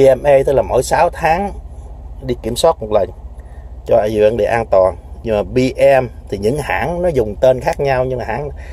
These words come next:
hãng này nó dùng chữ P M là dùng cho thai nhớt. Hay là anh gọi là P M, à, M, no, P M B, P M A đó thì sáu tháng thai nhớ-, thai,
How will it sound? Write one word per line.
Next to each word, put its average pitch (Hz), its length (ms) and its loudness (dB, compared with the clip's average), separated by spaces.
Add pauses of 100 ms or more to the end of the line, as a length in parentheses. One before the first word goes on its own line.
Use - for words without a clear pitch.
(160)
hãng 123 180 0
này 113 120 4
nó 120 100 0
dùng 110 160 0
chữ 135 100 -6
P - 160 -10 (380)
M 127 60 -2
là 113 80 4
dùng 101 200 -2
cho 113 100 -4
thai 123 180 0
nhớt. 123 220 -4 (1800)
Hay 127 160 2
là 113 100 4
anh 107 140 -2
gọi 110 160 6
là 98 100 4
P 107 160 -4 (500)
M, 127 120 -4 (1000)
à, 101 540 0 (580)
M, 143 140 -4 (240)
no, 117 140 -4 (580)
P - 20 2 (340)
M 156 120 -6
B, 156 40 4 (1000)
P - 20 2 (240)
M 147 60 -8
A 160 340 6
đó 160 80 4 (140)
thì 101 180 -4
sáu 147 240 2
tháng 147 200 0
thai 135 120 0
nhớ-, 123 240 0
thai, 123 320 2